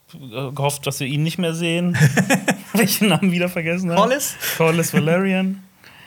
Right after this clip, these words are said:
Speaker 1: Ähm, der haut ein paar Leuten auf die Schnauze.
Speaker 2: Ja, also
Speaker 1: Ja.
Speaker 2: wahrscheinlich sind das auch, äh, Soldaten von der Triarchie.
Speaker 1: Ja.
Speaker 2: Weil er eben, ne, er ist sehr vom Seehandel abhängig und er hat keinen Bock, diese hohen Zölle zu zahlen. Deshalb geht er mit Daemon in den Krieg.
Speaker 1: Mhm.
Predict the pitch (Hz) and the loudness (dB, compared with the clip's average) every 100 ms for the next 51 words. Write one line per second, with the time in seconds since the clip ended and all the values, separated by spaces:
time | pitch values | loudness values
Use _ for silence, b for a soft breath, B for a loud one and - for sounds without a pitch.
0 | B _ 156 147 147 147 131 147 151 147 | B _ -2 0 0 0 -2 -2 -2 -4
1 | 131 139 135 131 135 127 - - 127 120 | -4 -2 -2 -2 -4 -8 -10 -8 -8 -8
2 | - 139 - _ 139 127 117 147 135 120 | -10 -14 -14 _ 0 0 0 -6 -4 -4
3 | 123 127 131 131 139 131 123 143 135 - | -2 0 0 0 -2 -4 -2 -4 -4 -4
4 | 127 120 123 120 123 131 127 127 120 - | -4 -2 -4 -4 -2 -6 -4 -6 -6 -6
5 | 123 123 196 202 B B 151 147 - _ | -6 -4 -6 -6 B B -6 -6 -10 _
6 | - - 120 123 123 131 143 143 139 156 | -16 -4 0 0 -2 -2 -2 0 2 0
7 | 165 B B B B _ - 139 131 - | -2 B B B B _ -4 -2 -2 -2
8 | 143 127 131 123 147 151 139 139 147 139 | -2 0 -2 0 0 0 -2 -4 -2 -4
9 | 131 135 123 - 127 131 131 131 123 120 | -4 -2 -4 -2 -2 -2 -6 -4 -2 -2
10 | 123 - - 127 131 139 131 117 117 120 | -2 -2 -2 -2 -2 -6 -4 -4 -4 -6
11 | - 117 - - - _ 135 117 113 110 | -6 -6 -8 -18 -20 _ -8 -4 -6 -6
12 | - - 120 120 127 117 120 233 226 _ | -10 -6 -4 -4 -6 -10 -8 -8 -10 _
13 | - 135 127 143 | -4 -2 0 -4